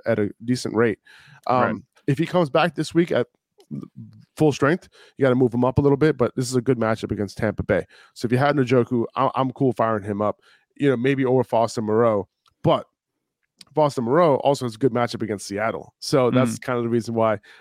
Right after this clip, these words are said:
Speaker 1: I like Foster Moreau over Njoku, who's, Foster Moreau's running around, like, ninety percent of dropbacks. Okay.
Speaker 2: Yeah.
Speaker 1: Um, followed
Speaker 2: Cons-
Speaker 1: by Juwan Johnson. Oh, oh, go ahead. I'm sorry,
Speaker 2: Yeah,
Speaker 1: Zach.
Speaker 2: consider with David Njoku,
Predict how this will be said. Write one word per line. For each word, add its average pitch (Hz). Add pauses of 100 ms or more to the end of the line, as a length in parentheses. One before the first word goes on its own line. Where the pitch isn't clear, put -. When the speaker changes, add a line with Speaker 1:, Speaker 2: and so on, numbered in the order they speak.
(120)
Speaker 1:
I 127
like 117
Foster 113
Moreau 107
over 113
Njoku, 131
who's, 127 (340)
Foster 143
Moreau's 127
running 120
around, 110
like, 104
ninety 107
percent 101
of 87
dropbacks. - (140)
Okay. 101
Speaker 2:
Yeah. 95 (460)
Speaker 1:
Um, 110 (400)
followed 160
Speaker 2:
Cons- 151
Speaker 1:
by -
Juwan 139
Johnson. 120 (300)
Oh, 160
oh, 160
go 135
ahead. 110
I'm 101
sorry, 95
Speaker 2:
Yeah, 147
Speaker 1:
Zach. 131
Speaker 2:
consider 190
with 160
David 160
Njoku, 131